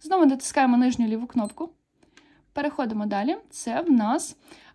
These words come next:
е, це в нас показник вашого крокоміру.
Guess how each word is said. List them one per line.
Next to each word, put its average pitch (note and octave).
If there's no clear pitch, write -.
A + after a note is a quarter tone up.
е, A3+
це F#4
в G4
нас F4
показник A#3+
вашого A3
крокоміру. G#3